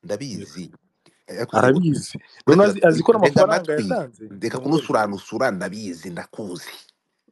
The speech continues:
Speaker 1: Turaziranye. Uvuga rimwe nkumva kabiri. My friend,
Speaker 2: Eh,
Speaker 1: twumvikane
Speaker 2: eh,
Speaker 1: ikintu kimwe.
Speaker 2: eh.
Speaker 1: King James yakoze ruriya ruganda, ntabwo rwakoze kabiri,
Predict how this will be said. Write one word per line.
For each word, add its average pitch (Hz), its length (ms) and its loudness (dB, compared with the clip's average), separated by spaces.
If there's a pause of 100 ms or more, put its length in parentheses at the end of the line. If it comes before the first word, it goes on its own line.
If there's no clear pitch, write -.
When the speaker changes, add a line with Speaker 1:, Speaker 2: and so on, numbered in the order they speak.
(260)
Speaker 1:
Turaziranye. 90 680 -4 (500)
Uvuga - 280 -4
rimwe 120 180 0
nkumva 107 340 -4
kabiri. 98 360 -8 (160)
My 120 140 -2
friend, 151 300 0 (920)
Speaker 2:
Eh, 131 180 6 (100)
Speaker 1:
twumvikane 139 300 0
Speaker 2:
eh, 131 60 2
Speaker 1:
ikintu 104 240 -8
kimwe. 120 420 -8 (320)
Speaker 2:
eh. 131 140 2
Speaker 1:
King 143 220 0
James 156 280 0
yakoze 143 300 -2
ruriya 135 140 2
ruganda, 123 460 -2
ntabwo 104 200 -10
rwakoze 110 340 -6
kabiri, 92 460 -10